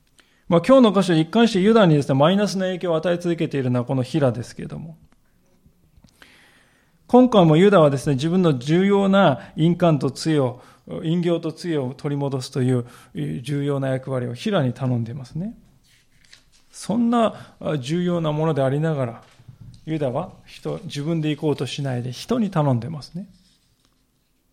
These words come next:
遊女と通じたということを知られたくないんですよ。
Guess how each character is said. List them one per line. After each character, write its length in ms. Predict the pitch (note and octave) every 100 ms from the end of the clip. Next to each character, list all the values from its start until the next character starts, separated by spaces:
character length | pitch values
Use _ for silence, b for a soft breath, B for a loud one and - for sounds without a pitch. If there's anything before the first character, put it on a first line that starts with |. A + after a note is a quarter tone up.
| _ _ _ _ _ _ _ _ _ _ _ _ _ _ _
遊 200 | D3+ F3
女 180 | C#3 B2+
と 280 | - G#2+ - _ _
通 220 | - C#3
じ 140 | A#2 A#2+
た 140 | C#3+
と 120 | -
い 60 | E3+
う 60 | -
こ 120 | E3+
と 140 | F3+
を 160 | F3 D3+
知 240 | - - C#3+
ら 120 | C3
れ 100 | C#3+
た 160 | - D#3
く 100 | E3
な 160 | D3
い 60 | D3
ん 100 | C#3+
で 100 | -
す 100 |
よ。 80 | -